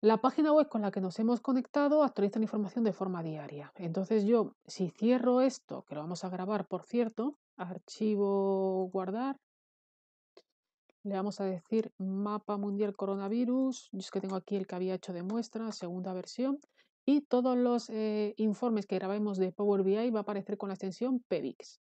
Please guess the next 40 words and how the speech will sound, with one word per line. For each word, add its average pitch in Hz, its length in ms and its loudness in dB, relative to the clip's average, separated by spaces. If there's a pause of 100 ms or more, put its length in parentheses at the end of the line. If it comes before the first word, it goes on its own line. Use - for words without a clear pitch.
¿vale? 226 180 -6
Igual 180 260 -2
que 202 120 -4
en 196 80 -2
este 196 200 -4
le 196 60 -2
aparece 196 500 -6
X 190 320 -4
L 185 180 -4
S 180 380 -8
o 185 140 -2
X 185 300 -8
L 175 180 -4
S 175 300 -6
X, 254 340 -2
en 185 120 -10
función 175 200 -10
de 175 60 -6
la 170 80 -4
versión 160 260 -6
que 165 80 -8
tengáis, 233 460 -6 (460)
pues 180 240 -6
aquellos 202 540 2
archivos, 196 680 0
ficheros 196 480 -2
que 190 120 -4
grabéis 190 440 0
de, 190 280 0 (540)
eh, 185 580 -6
Power 196 280 4
B 214 260 2
I 311 120 -6 (340)
va 190 160 -2
a 190 40 -8
ser 208 160 -2
con 202 100 -6
la 190 60 -6
extensión 220 400 -4
pbix, - 540 -12